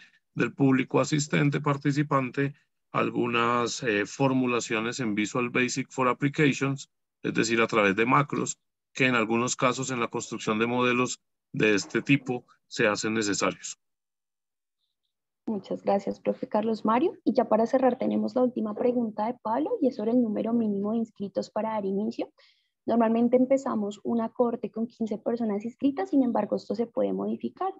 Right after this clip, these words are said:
Speaker 2: Afortunadamente, se los comunicaremos y tratamos de que las cohortes no sean numerosas. Entonces, máximo también tenemos un cupo de treinta personas aproximadamente para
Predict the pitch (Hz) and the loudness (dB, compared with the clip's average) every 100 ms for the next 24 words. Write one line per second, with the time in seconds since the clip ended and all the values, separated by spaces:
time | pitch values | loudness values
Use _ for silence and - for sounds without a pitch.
0 | _ 226 208 190 196 202 - 226 226 - | _ -10 -4 -2 0 -2 -4 -4 -4 0
1 | 233 233 226 185 196 226 370 _ _ _ | 2 2 -2 -4 -2 -2 -6 _ _ _
2 | - - 277 262 240 233 247 262 262 - | -8 2 2 4 2 2 2 2 2 4
3 | 254 220 196 196 214 208 208 202 - 233 | 2 2 -2 -4 -4 -2 -2 -2 -2 2
4 | 226 226 202 180 - - 202 - 196 - | 4 4 4 2 0 -10 -10 -6 -6 -4
5 | - - _ _ _ - 220 214 - 220 | -8 -8 _ _ _ -2 0 0 -2 -4
6 | 208 226 220 208 190 208 202 202 208 - | -2 -2 0 -2 0 0 0 -2 -6 -4
7 | 214 226 214 220 220 - 214 202 196 214 | -6 -4 0 2 2 2 2 2 0 -2
8 | 214 214 202 202 - 208 - 208 - 220 | -4 -6 -6 -8 -10 -10 -8 -10 -8 -6
9 | 208 202 196 202 202 202 - - 110 | -4 -2 0 -2 -2 -4 -2 0 0